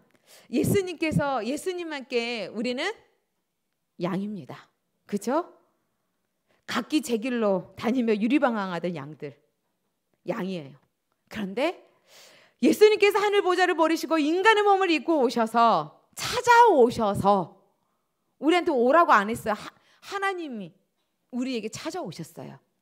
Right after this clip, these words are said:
그게 그리스도시잖아요. 그죠? 찾아오셔서 죽으시고 부활하심으로 우리를 찾으셨어요. 하나님의 품으로.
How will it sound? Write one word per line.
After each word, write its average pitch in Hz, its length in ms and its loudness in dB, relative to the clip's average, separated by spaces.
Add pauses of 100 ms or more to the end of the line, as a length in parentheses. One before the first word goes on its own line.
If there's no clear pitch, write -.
(220)
그게 262 480 -2
그리스도시잖아요. 139 880 -10 (360)
그죠? 320 480 -4 (320)
찾아오셔서 254 1300 2 (320)
죽으시고 453 800 6
부활하심으로 302 1300 4
우리를 427 400 2
찾으셨어요. 202 760 -8 (1120)
하나님의 254 480 -4
품으로. 185 400 -8